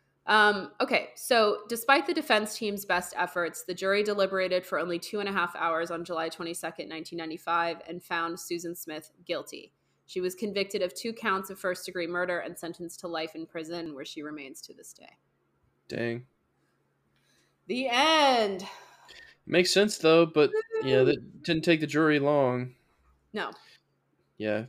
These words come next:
Speaker 2: if a mother murders her kids, it's, something's wrong.
Speaker 1: Yeah, yeah. Someone, someone has failed. And it's not always just her, you know?
Speaker 2: It's not always just her, I
Speaker 1: Um,
Speaker 2: would say.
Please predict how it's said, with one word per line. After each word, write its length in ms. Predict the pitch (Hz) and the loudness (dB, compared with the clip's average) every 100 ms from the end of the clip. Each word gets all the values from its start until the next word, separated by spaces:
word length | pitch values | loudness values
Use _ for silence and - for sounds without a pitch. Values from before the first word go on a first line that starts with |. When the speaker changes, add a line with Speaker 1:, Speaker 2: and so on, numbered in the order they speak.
| - | -10
Speaker 2:
if 100 | 135 | -6
a 80 | 151 | 2
mother 260 | 175 185 | 4 6
murders 300 | 170 160 147 | 6 4 2
her 100 | 139 | 0
kids, 360 | 123 139 113 - | 2 2 2 0
it's, 480 | 117 - - - - _ _ _ _ _ _ _ | -8 -8 -8 -12 -16 _ _ _ _ _ _ _
something's 440 | - 165 196 160 107 | -6 -4 -2 -4 -2
wrong. 340 | 120 117 131 _ _ _ _ _ - | -2 -2 -6 _ _ _ _ _ -16
Speaker 1:
Yeah, 160 | - - _ _ _ | -16 -16 _ _ _
yeah. 200 | 190 151 - _ _ | -10 -10 -12 _ _
Someone, 500 | - 254 240 233 214 - | -4 -2 0 -2 -4 -6
someone 300 | 247 233 220 | -2 -2 -2
has 200 | 196 - | -4 -8
failed. 360 | 139 85 - _ - | -12 -12 -18 _ -6
And 80 | 196 | -4
it's 140 | 214 240 | -2 2
not 180 | 240 | 4
always 220 | 226 190 - | 4 2 -4
just 200 | 175 - | -10 -8
her, 340 | 190 170 - - | -8 -8 -12 -14
you 120 | 185 | -10
know? 260 | 170 156 190 _ _ | -8 -10 -12 _ _
Speaker 2:
It's 140 | - | -6
not 140 | 165 165 | 0 4
always 240 | 185 185 | 4 2
just 220 | 156 139 | -2 -4
her, 260 | 110 113 131 _ _ _ _ _ _ - | -6 -8 -12 _ _ _ _ _ _ -14
I 240 | 147 131 | -8 -2
Speaker 1:
Um, 40 | 123 | -2
Speaker 2:
would 100 | 123 | -2
say. 280 | 98 98 | -4 -8